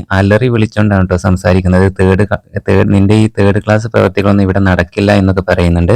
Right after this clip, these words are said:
എന്തായാലും നോറയും ഒരു പൊടിക്ക് വിട്ടുകൊടുക്കുന്നില്ല എന്നുള്ളതാണ്. "എന്നെ തേർഡ് ക്ലാസ് എന്ന് വിളിക്കാൻ വേണ്ടി എന്ത് യോഗ്യതയാണ് താങ്കൾക്കുള്ളത്?" എന്നൊക്കെ നോറ തിരിച്ച് ചോദിക്കുന്നു. എന്തായാലും ടീം അംഗങ്ങൾ എല്ലാവരും ഈ ഫൈറ്റിൽ ഇടപെടുന്നുണ്ട്. എന്തായാലും നോറ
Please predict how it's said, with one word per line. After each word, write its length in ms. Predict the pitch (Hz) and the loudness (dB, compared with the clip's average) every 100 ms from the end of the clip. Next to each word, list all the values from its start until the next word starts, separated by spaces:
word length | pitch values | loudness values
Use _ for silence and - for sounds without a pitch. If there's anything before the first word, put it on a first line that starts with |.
| 123 | 2
എന്തായാലും 340 | 113 113 123 127 | 4 4 4 4
നോറയും 400 | 113 113 131 139 | 4 2 2 2
ഒരു 120 | 135 | 0
പൊടിക്ക് 360 | 123 110 107 | 0 0 -2
വിട്ടുകൊടുക്കുന്നില്ല 720 | 131 - 127 117 113 110 110 110 | -4 -2 -2 -2 0 0 2 2
എന്നുള്ളതാണ്. 520 | 107 95 92 92 110 | 2 0 0 2 2
"എന്നെ 240 | 117 113 | 2 0
തേർഡ് 320 | 117 107 104 107 | 0 0 0 0
ക്ലാസ് 260 | 120 117 | -2 -2
എന്ന് 140 | 123 120 | -4 -2
വിളിക്കാൻ 380 | 117 107 107 110 | -2 -2 0 0
വേണ്ടി 240 | 110 107 | 2 2
എന്ത് 240 | 101 101 | 0 2
യോഗ്യതയാണ് 540 | 117 104 101 107 107 110 | 2 2 2 0 -2 -2
താങ്കൾക്കുള്ളത്?" 800 | 95 95 95 98 101 92 98 117 | -2 -4 -4 -8 -4 0 0 2
എന്നൊക്കെ 440 | 107 101 - 120 - | 2 0 -2 -4 -2
നോറ 220 | 104 98 | -2 0
തിരിച്ച് 360 | 110 - 95 - | -2 -2 -6 -2
ചോദിക്കുന്നു. 460 | 101 90 95 101 110 | 0 0 -2 0 2
എന്തായാലും 280 | 110 123 127 | 2 2 0
ടീം 260 | - 113 113 | 2 2 2
അംഗങ്ങൾ 300 | 117 123 131 | 2 0 2
എല്ലാവരും 440 | 110 110 117 120 | 2 2 0 0
ഈ 100 | 117 117 - _ _ _ _ _ | 0 -2 -4 _ _ _ _ _
ഫൈറ്റിൽ 380 | 107 104 - 104 120 - | 0 0 0 0 0 0
ഇടപെടുന്നുണ്ട്. 640 | 98 107 110 95 92 95 135 - - 104 | 0 2 2 2 2 2 -2 -6 -8 -2
എന്തായാലും 420 | 101 101 101 117 | 2 2 2 2
നോറ 300 | 110 101 101 | 2 2 2